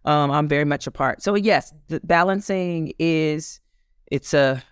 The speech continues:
it's a work of art. It's a, it's a masterpiece, a puzzle piece, Lego pieces, strategically placed <laughs> in getting rest and traveling, days on, days off,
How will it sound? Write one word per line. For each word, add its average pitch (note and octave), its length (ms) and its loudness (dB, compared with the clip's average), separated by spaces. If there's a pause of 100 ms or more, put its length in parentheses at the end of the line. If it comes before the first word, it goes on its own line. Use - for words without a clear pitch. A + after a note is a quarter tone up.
(200)
it's - 140 -10
a D3+ 60 0
work C#3+ 300 0
of C#3+ 140 2
art. C3 400 -2
It's - 200 -10
a, B2+ 240 -2 (840)
it's C#3 160 -2
a E3 40 4
masterpiece, D#3 840 0
a C3 60 -6
puzzle E3+ 400 0
piece, C3+ 460 -6 (340)
Lego E3 340 2
pieces, D3 720 -6 (220)
strategically F#3 720 -2
placed D#3+ 600 -2 (440)
<laughs> - 420 -8
in D#3 240 -2
getting F3+ 340 0
rest D#3+ 480 0 (560)
and D3 140 -2
traveling, D3+ 640 2
days E3 280 2
on, D#3+ 280 2
days D3 300 -2
off, D3+ 540 -2